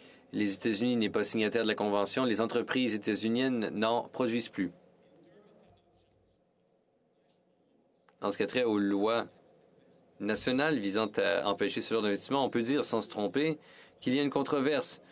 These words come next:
sur l'intention de la Convention par rapport aux investissements. Au moins trente-huit pays, partis ou signataires de cette Convention, ont déclaré qu'ils considéraient les investissements dans la production d'armes à sous-munitions comme une forme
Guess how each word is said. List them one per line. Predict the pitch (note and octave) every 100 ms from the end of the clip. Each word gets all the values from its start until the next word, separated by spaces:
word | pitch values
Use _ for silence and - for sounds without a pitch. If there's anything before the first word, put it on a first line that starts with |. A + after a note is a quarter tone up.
| - - -
sur | - A2+ A2 G2+
l'intention | - A#2 D3 D#3+ C3 C3 A2 C3+ A#2+
de | G2
la |
Convention | F2 F#2+ F#2 F#2 C#3+
par | C3+ A#2+
rapport | C#3 D3
aux | A#2 A2
investissements. | E3+ F3 C3+ C#3+ - - G2+ - G2 F#2+ F2 - - - - - -
Au |
moins | A#2+ C#3
trente-huit | E3+ E3+ E3+
pays, | C3+ G#2 F2 - - - - -
partis | G2 - - B2
ou | A2
signataires | - G#2 G2 B2 C#3+ D#3 A#2+ - - - - - - - _ -
de | F#2
cette | - F2+
Convention, | F#2+ G2 F#2+ - C3 D#3 D#3+ - - - - -
ont | A2+
déclaré | C#3+ C#3+ C3+ A#2 C3+ D#3 E3 - - - - - - - - - _ _ _ _ _ _ -
qu'ils | A#2
considéraient | G#2+ C3 - B2 A#2+
les | C3 A2+
investissements | B2+ C3+ C3+ B2 D3
dans | B2
la | G#2
production | B2+ A#2 A#2 C#3+ B2+
d'armes | A#2+ C3+ A#2
à |
sous-munitions | G#2 A#2+ A2 G#2+ - C3
comme | A2+
une | G#2+
forme | G#2 D3 C#3+ B2+ G#2 F#2+